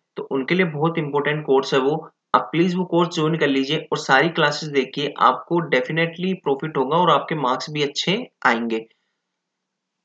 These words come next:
I hope आप सभी लोगों को video अच्छी लगी। अगर अच्छी लगी तो please like कर दीजिए और अपने सभी friends में और groups में share कर दीजिए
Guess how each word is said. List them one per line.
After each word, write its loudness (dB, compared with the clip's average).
I 2
hope -2
आप 6
सभी -2
लोगों -2
को -4
video 0
अच्छी -4
लगी। -4
अगर 2
अच्छी -2
लगी 0
तो -8
please -8
like 2
कर 0
दीजिए -4
और 2
अपने -4
सभी -2
friends 2
में -2
और 2
groups -4
में -4
share 0
कर 0
दीजिए -4